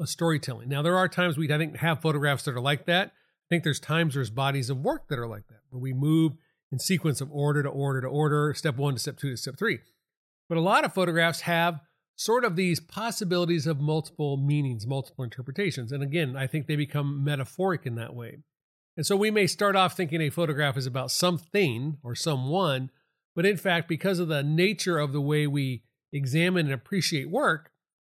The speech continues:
each of us sort of brings some different concepts, different characteristics, different notions or ideas to that body of work.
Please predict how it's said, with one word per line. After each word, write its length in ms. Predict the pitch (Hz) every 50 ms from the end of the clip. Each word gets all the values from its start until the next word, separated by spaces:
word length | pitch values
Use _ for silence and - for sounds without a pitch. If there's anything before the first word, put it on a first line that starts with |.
| _ _ _ _
each 200 | 214 226 196 -
of 80 | 233 214
us 120 | 196 -
sort 140 | - 180 170
of 80 | 156
brings 280 | 127 139 131 135 135 -
some 380 | - 135 120 127 143 127 113 123 - -
different 400 | 196 208 202 - 156 147 - -
concepts, 580 | - - 160 160 151 - - 160 160 131 -
different 320 | - - 143 - 139 131 -
characteristics, 640 | 147 139 117 - 160 165 160 - 170 147 120 -
different 320 | - 151 135 143 139 139
notions 300 | 139 139 127 - 139 120
or 80 | 139 135
ideas 440 | 123 120 127 202 214 196 170 139 -
to 360 | - - - 233 262 277 262
that 240 | 196 165 143 131 131
body 300 | - 139 127 120 117 117
of 80 | 110 101
work. 340 | 107 123 180 247 - -